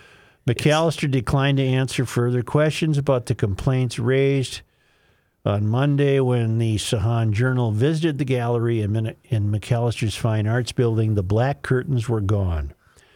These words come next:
Several pieces of purple construction paper lined the double glass doors. Two signs were taped to the doors. One provided a content warning,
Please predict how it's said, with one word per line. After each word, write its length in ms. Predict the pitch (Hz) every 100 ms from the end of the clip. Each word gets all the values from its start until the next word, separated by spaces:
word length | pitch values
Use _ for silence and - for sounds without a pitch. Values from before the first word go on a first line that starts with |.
| _ _
Several 440 | - 104 95 101
pieces 540 | 95 - 127 - 135 113
of 160 | 110 -
purple 340 | 147 147 147
construction 760 | - 143 135 - 156 - 156 139
paper 340 | 139 131 127
lined 600 | 117 117 135 165 165 160
the 60 | 143
double 300 | 135 127 131
glass 380 | 120 117 107 -
doors. 520 | 143 143 139 135 131 - - - _
Two 220 | - 240
signs 500 | - - 165 156 147
were 140 | 135 107
taped 380 | - 196 208 -
to 80 |
the 120 | 147 131
doors. 540 | 131 127 123 120 -
One 180 | 170 196
provided 480 | 185 147 143 135 120
a 60 |
content 640 | - 151 147 139 139 135 117
warning, 420 | 120 117 117